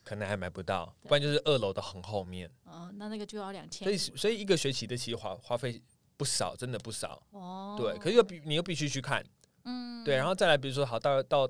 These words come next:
Speaker 1: 到了大二、大三，你要开始做制作，
Speaker 2: 嗯。
Speaker 1: 然后我这出戏我需要道具，然后我要，我还有三个玻璃杯，学校很棒啊，学校有学长姐们会累积他们的那个，
Speaker 2: 买的东西。
Speaker 1: 对，然后我们有个道具间，
Speaker 2: 对。
Speaker 1: 就学长姐真的不用的，或是啊，
Speaker 2: 嗯。
Speaker 1: 毕业不想带走，可能就放在那边，
Speaker 2: 嗯。
Speaker 1: 那就，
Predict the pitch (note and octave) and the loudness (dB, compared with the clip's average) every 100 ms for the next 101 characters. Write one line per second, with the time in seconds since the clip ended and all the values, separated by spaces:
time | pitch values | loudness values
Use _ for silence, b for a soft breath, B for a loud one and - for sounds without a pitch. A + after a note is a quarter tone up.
0 | - D#3+ C3+ A2 C3 B2+ A#2 A2+ G#2 - | 2 4 6 6 2 2 0 0 -4 -4
1 | G2 G2+ G2+ G#2 G2 - G#2 - G2 - | -4 -6 -6 -8 -8 -8 -8 -8 -12 -12
2 | G2 A#1 B2+ A3+ A3 A2+ A#2+ A#2 - B2 | -12 -12 -12 -12 -4 0 0 -2 -4 -2
3 | B2 A#2+ F2+ G#2+ G#2 A2 F#2+ F#2 - G2 | -2 -2 -6 -6 -2 0 -2 -4 -12 -14
4 | - B B - A#2+ A#2 B2 A2 B2+ A#2+ | -18 B B -6 -2 2 0 0 -4 -2
5 | A#2 A2 G#2 G#2 F#2 E2+ F2+ F2 B B | -6 -8 -8 -8 -8 -6 -8 -8 B B
6 | _ - E3 A3+ D3 G2 D3 A#2 G#2 D3 | _ -6 4 4 4 4 4 4 2 4
7 | F3 A2 - - D3+ E3+ A#2+ G2+ A#2 B2+ | 4 2 -2 0 2 2 0 0 2 2
8 | G2 F#2+ A#2+ A#2 G#2+ F2+ E2+ E2 - _ | 2 -2 -4 -4 -4 -6 -6 -8 -10 _
9 | _ _ A2+ G#2 G#3+ G#3 F#2+ F#3+ G3 G#3 | _ _ -10 -8 -6 -8 -8 -14 -16 -14
10 | G3+ C3+ A2 B2 A2+ G#2+ G2+ A2 G#2 F#2+ | 2 4 4 2 0 -2 0 0 -2 -8
11 | G2 D#2+ F#2+ G#3+ C#3+ C#3 C#3 A2 A#2+ A#2 | -8 -10 -10 -2 0 2 0 0 -4 -6
12 | F#2+ G#2 G#2 F2 E2+ - A2 A#2+ A2+ C3 | -8 -4 -4 -4 -12 -8 -4 0 0 -2
13 | C3 B2+ B2 G2+ G2+ F#2 - F#2 F#2+ F#2+ | -4 -6 -4 -6 -6 -8 -10 -12 -10 -10
14 | F2 F2+ - - - C3+ D3 | -10 -14 -16 -14 -8 -2 -2